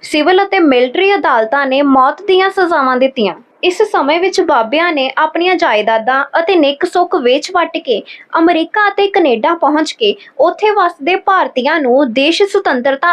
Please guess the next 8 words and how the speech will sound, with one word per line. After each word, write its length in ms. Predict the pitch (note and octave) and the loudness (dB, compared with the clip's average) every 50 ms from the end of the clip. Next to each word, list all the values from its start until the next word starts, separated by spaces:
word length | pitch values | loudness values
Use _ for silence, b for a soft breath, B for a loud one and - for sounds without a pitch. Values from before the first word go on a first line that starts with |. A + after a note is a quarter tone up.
| E4+ E4+ | 2 2
ਅੰਦੋਲਨ 480 | D#4 C#4+ B3 A#3+ A#3 A#3 C4 D4+ D#4+ C#4 | 2 2 2 2 2 2 2 -2 0 0
ਵਿੱਚ 220 | A#3+ B3+ B3 - | 0 0 0 -2
ਆਪਣਾ 420 | C#4+ - D4 C4+ C4+ - D4 E4 F#4+ | -2 -2 -2 -2 -2 -2 -2 -2 0
ਹਿੱਸਾ 360 | F#4+ F#4 F4+ E4 - D#4+ C#4+ D#4 | 2 0 0 0 0 -2 -2 0
ਪਾਉਣ 360 | D#4 - F4+ D#4+ D4 C#4 C4 | 0 0 2 2 0 0 -2
ਦੀ 160 | G#3+ G#3+ G#3+ A#3+ | 0 0 0 0
ਭਰਪੂਰ 560 | - - E4+ F4+ F4+ - - F4+ D#4 C#4 D4+ | 0 0 -2 -2 -2 0 0 2 2 2 2
ਪ੍ਰੇਰਨਾ 480 | - - F#4 F#4 F4+ F4 F4+ F4 F4 | 0 0 0 0 0 0 0 0 0